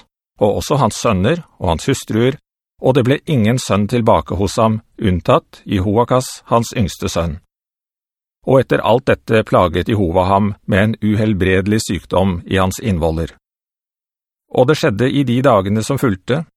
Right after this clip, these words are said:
ja, da et tidsrom av to hele år var gått, at hans innvoller kom ut under hans sykdom, og etter hvert døde han i sine alvorlige sykdommer.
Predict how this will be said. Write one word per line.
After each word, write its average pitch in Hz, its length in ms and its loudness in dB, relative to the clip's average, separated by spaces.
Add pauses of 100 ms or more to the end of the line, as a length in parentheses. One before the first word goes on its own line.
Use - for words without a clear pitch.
(160)
ja, 110 280 2
da 110 180 4
et - 80 -10
tidsrom 113 480 -2
av 117 160 0
to 120 320 -2
hele 117 300 0
år 113 340 2
var 131 100 2
gått, - 380 -4 (240)
at 104 180 0
hans 110 160 -2
innvoller 101 540 0
kom 120 240 2
ut 127 240 0
under 120 240 0
hans 117 160 -4
sykdom, 123 420 -2 (480)
og 107 120 2
etter - 180 -2
hvert - 260 -2
døde 98 380 2
han 165 240 0
i 143 140 -4
sine 143 200 -2
alvorlige 95 540 2
sykdommer. 82 560 -4